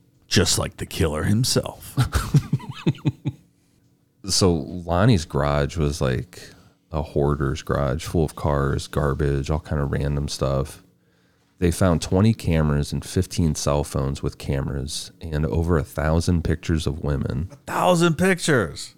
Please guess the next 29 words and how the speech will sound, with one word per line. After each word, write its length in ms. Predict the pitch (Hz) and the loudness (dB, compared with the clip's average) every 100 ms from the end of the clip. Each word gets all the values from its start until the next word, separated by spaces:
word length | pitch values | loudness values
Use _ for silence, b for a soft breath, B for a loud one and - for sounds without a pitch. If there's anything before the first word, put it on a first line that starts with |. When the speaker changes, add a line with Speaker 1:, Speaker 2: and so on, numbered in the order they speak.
| - | -8
Speaker 2:
It's 160 | 85 104 | -2 0
a, 160 | 82 78 | 0 0
it's 180 | 92 98 | 0 2
a, 160 | 85 76 76 73 - - | 2 2 -2 -10 -14 -10
a 80 | 85 | -6
variety 680 | 71 78 76 80 85 82 78 | -2 0 2 4 4 4 2
of 120 | 71 | 0
physical 500 | - 98 98 87 90 | 2 2 2 4 2
Polaroids, 880 | 80 101 98 92 95 92 90 87 80 | 4 4 6 8 8 6 6 4 2
digital 420 | 73 85 82 87 82 | 0 2 4 4 2
photos 500 | - 85 82 82 82 | 4 4 6 4 2
on 100 | 69 | -2
those 140 | 65 | -4
cameras. 880 | - - 80 82 78 76 73 71 - B - | -4 -2 0 2 2 0 -2 -4 -8 B -4
Speaker 1:
Didn't, 240 | 226 262 | 0 2
I 80 | 254 | 2
had 160 | 311 196 | 2 2
a 80 | |
question. 380 | - 92 82 117 | 0 -2 0 2
When 100 | 165 | 4
they 80 | 196 | 4
busted 380 | 180 214 233 220 | 2 2 2 0
him 80 | 208 | 0
for 180 | 208 175 | 2 2
the 240 | 147 135 | 4 2
Grand 260 | 135 160 156 | 2 2 2
Theft 200 | 139 - | 0 2
Auto 220 | 175 160 | 4 4
stuff, 520 | 95 - 82 80 - | 2 2 0 0 -4